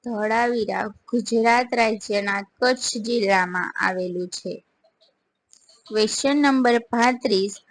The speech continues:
હડપ્પન સ્તરથી પાકેલી માટીનું પ્રમાણ ક્યાં મળ્યું? આન્સર આવશે કાલીબંગાનમાંથી. ક્વેશ્ચન નંબર છત્રીસ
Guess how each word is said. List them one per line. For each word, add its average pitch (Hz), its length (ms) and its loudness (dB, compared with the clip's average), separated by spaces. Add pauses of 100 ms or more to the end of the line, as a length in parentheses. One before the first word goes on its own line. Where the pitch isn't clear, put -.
(300)
હડપ્પન 262 640 4
સ્તરથી 247 880 2 (360)
પાકેલી 240 640 0
માટીનું 220 680 0
પ્રમાણ 220 580 2 (160)
ક્યાં 254 300 4
મળ્યું? 214 540 0 (680)
આન્સર 208 440 0
આવશે 196 420 2
કાલીબંગાનમાંથી. 180 1600 0 (1800)
ક્વેશ્ચન 294 520 0
નંબર 269 380 4
છત્રીસ 220 840 -2